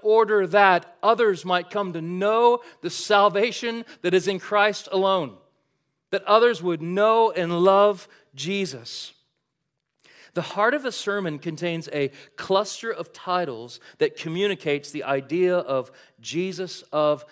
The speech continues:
Nazareth. That's what Luke calls him earlier in chapter three. But here there's this cluster, a string of titles. First, he's called the servant of God. And with the mention of this epithet, this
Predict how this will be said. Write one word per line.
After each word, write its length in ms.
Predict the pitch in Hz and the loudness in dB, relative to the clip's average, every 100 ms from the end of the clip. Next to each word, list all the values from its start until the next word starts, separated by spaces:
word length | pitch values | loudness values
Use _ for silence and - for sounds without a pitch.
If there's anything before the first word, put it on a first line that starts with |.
| _ | _
Nazareth. 680 | - 131 139 147 139 110 92 | -14 -6 -4 -4 -6 -14 -14
That's 200 | - 117 | -16 -14
what 180 | 127 120 _ _ _ _ | -14 -16 _ _ _ _
Luke 380 | - 135 - _ | -12 -12 -12 _
calls 300 | 131 127 123 | -10 -10 -10
him 120 | 123 120 | -14 -10
earlier 420 | 123 127 127 123 | -8 -6 -6 -8
in 100 | 120 | -14
chapter 380 | 123 123 - 113 | -8 -8 -8 -20
three. 340 | 120 123 151 _ _ _ _ _ _ _ _ _ _ _ _ _ _ | -14 -12 -12 _ _ _ _ _ _ _ _ _ _ _ _ _ _
But 140 | 113 | -18
here 260 | 117 143 147 | -8 -6 -4
there's 300 | 131 123 - _ _ _ | -6 -12 -16 _ _ _
this 160 | 120 - | -14 -14
cluster, 600 | - - 147 - - 127 | -16 -6 -6 -6 -12 -14
a 80 | 123 | -14
string 640 | - - - 139 151 151 | -14 -14 -12 -6 -6 -6
of 100 | 131 | -8
titles. 460 | - 123 120 113 - - | -6 -6 -6 -12 -18 -20
First, 400 | _ 185 175 165 | _ -4 -4 -4
he's 140 | 165 - | -10 -8
called 240 | 151 135 | -6 -6
the 80 | 123 | -8
servant 640 | - - 175 175 190 180 | -10 -6 -4 -2 -4 -6
of 220 | 147 120 - | -10 -10 -6
God. 460 | 139 131 117 - _ _ _ _ _ _ _ | -4 -2 -6 -8 _ _ _ _ _ _ _
And 120 | 147 | -8
with 120 | 151 | -6
the 80 | 147 | -4
mention 600 | 151 175 190 196 202 196 | -4 -4 -4 -6 -6 -6
of 320 | - 135 120 123 | -6 -6 -6 -4
this 440 | 180 170 - - - | -6 -6 -12 -14 -2
epithet, 680 | 156 160 - - 113 110 131 | -2 0 -8 -8 -10 -10 -12
this 240 | 160 - | -10 -10